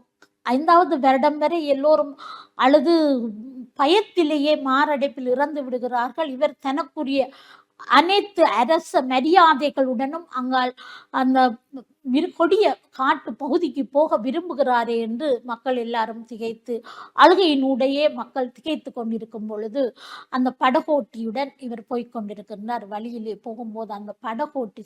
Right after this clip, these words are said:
செல்கின்றான். அந்த கரையை தட்டும்போது, "அரசே, உங்களிடம் நான் ஒரு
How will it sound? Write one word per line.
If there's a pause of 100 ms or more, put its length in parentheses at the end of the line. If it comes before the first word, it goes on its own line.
செல்கின்றான். (440)
அந்த
கரையை
தட்டும்போது, (340)
"அரசே,
உங்களிடம்
நான்
ஒரு